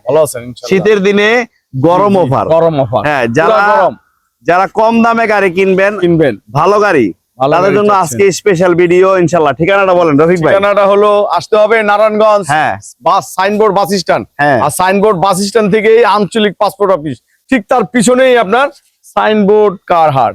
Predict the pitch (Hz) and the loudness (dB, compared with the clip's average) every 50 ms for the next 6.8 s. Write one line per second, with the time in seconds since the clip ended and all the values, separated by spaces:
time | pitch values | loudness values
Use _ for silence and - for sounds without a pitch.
0 | - _ _ - 160 190 214 214 202 196 196 - - 233 233 175 202 202 190 190 | -8 _ _ -4 -2 0 0 0 0 0 -2 -2 -2 -4 -2 0 -2 -2 0 -2
1 | 214 202 - - 214 208 208 202 202 196 185 _ - 190 185 175 151 160 143 117 | -2 -2 -2 -2 0 0 2 2 2 0 -2 _ -2 0 0 0 0 0 0 2
2 | 127 139 135 98 - _ _ _ _ _ _ _ _ _ _ _ _ _ - 175 | 2 2 0 0 -4 _ _ _ _ _ _ _ _ _ _ _ _ _ -2 0
3 | 185 190 196 190 226 220 196 139 127 170 196 196 156 - - 185 180 180 170 185 | 0 0 0 0 0 0 0 0 0 0 0 0 -2 -4 -4 -4 -2 -2 0 -2
4 | 208 180 - - 190 185 185 180 175 170 156 - _ - 147 120 113 - - 92 | -2 -2 -2 -2 0 0 2 2 0 0 -2 -4 _ -4 -2 -2 -2 -4 -6 -10
5 | - - - - _ _ _ _ _ _ _ _ _ - 165 175 - 208 208 214 | -10 -12 -18 -20 _ _ _ _ _ _ _ _ _ -2 0 0 2 2 2 2
6 | 208 196 190 202 196 190 196 196 196 196 196 202 214 226 233 | 2 0 0 0 -2 0 0 0 0 0 0 0 0 0 0